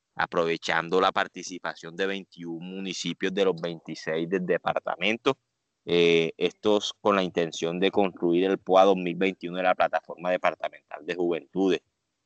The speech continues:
Entonces, pues, yo creo que, que, que fue un momento y un espacio, como te lo dije anteriormente, histórico para el departamento,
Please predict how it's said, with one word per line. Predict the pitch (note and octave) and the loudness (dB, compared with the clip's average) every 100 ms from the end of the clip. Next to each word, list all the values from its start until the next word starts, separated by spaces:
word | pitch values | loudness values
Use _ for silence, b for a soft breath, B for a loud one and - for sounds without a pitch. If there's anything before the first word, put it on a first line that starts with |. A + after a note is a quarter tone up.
| _ | _
Entonces, | D2+ D#2+ - F#2+ | -14 -8 -4 -2
pues, | - F2+ E2 D2+ _ _ _ | 4 4 4 -2 _ _ _
yo | - F2 | 0 0
creo | - F2+ F2+ | 4 6 4
que, | - G2+ F#2+ F2 _ | 6 6 6 4 _
que, | - E2+ | -4 -2
que | F2+ | -2
fue | E2+ E2+ | 2 2
un | F2 F#2+ | 4 4
momento | G2+ F#2+ F#2 F2+ F2 G2 G2+ G2 G2+ F#2 _ _ - | 2 4 2 0 0 4 6 6 6 2 _ _ -4
y | F#2 | -2
un | E2+ | 0
espacio, | F2+ - - F#2+ F#2 - G2+ G2 F#2+ - _ _ _ _ _ _ _ _ - | -2 -6 2 4 4 2 0 2 2 -4 _ _ _ _ _ _ _ _ -2
como | G#2 F#2+ F#2 | 0 0 -4
te | - F#2 | -2 0
lo | F2 | 0
dije | E2+ E2+ | -2 -2
anteriormente, | F#2+ - F#2+ F2+ F2 F#2 F2+ G#2+ | -4 -2 0 0 -2 -4 -4 -2
histórico | F#2+ - - A2+ A2 A#2 A2 G#2+ | -2 -4 0 4 6 4 2 2
para | G2+ F#2 | 4 4
el | E2+ | 2
departamento, | F2 - D#2+ - D#2+ F2 G#2 - D3 | -2 0 -2 -2 -4 -4 -6 -6 -8